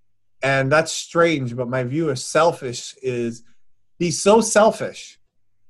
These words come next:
that you can become selfless. So what that means is you've taken care of yourself so much that you are capable of taking care of other people. You are capable of loving other people. You are capable of giving back.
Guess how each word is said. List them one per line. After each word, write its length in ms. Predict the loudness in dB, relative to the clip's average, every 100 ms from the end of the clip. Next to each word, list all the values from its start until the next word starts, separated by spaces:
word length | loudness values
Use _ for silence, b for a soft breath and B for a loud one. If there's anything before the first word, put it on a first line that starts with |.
| -20 -6
that 140 | -4 -2
you 100 | -2
can 180 | -4 -4
become 340 | -4 -2 -2
selfless. 880 | 0 0 0 -2 -2 0 -2 -6 -10 _ _ _ _
So 180 | -4 0
what 160 | 2 2
that 140 | 2
means 300 | 0 -2 -4
is 180 | -6 -6
you've 200 | -6 -2
taken 340 | -2 -2 -4
care 240 | -2 0 0
of 80 |
yourself 420 | -2 -4 -2 -2 -4
so 320 | 2 4 6
much 560 | 4 0 -8 -18 -20 _ _ _ _ _ _ _ _ _
that 380 | 0 2 2 0
you 320 | -6 -4 -4
are 240 | 0 0 0
capable 920 | -6 -6 2 2 2 0 0 0 -2
of 140 | -4
taking 340 | -8 -10 -10 -12
care 240 | -8 -6
of 120 | -4
other 180 | -6 -8
people. 460 | -14 -18 -18 -20 _
You 160 | -6 -2
are 100 | -2
capable 880 | -4 0 2 2 -2 0 2 0 -4 b b
of 160 | -6 -4
loving 400 | 0 0 0 -4
other 220 | -4 -6
people. 400 | -8 -12 -12 -8
You 220 | -6 -6
are 80 | -6
capable 640 | -6 -2 -2 -2 -4 -2 -2
of 160 | -4
giving 360 | -6 -8 -8 -10
back. 360 | -6 -6 -8